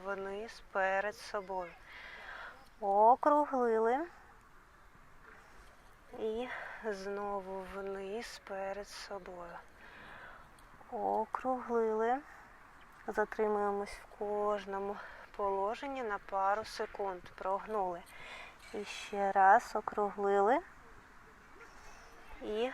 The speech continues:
прогнули. Добре. Йдемо на четвереньки.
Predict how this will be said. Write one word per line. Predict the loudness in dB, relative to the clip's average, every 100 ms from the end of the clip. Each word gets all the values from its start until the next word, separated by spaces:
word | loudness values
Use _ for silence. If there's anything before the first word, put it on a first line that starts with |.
| -6 -12 -16 -18 -20 -20 -20 -20 -20 -20 -20 -20 -20 -20 -8
прогнули. | -2 0 2 2 0 -4 -6 -4 -6 -6
Добре. | 0 0 4 4 4 -8 -20 -20 -20 -20 -20 -18 -16 -12 -12 -12 -4
Йдемо | 0 0 0 0
на | 4 4 4
четвереньки. | -2 2 2 2 0 2 2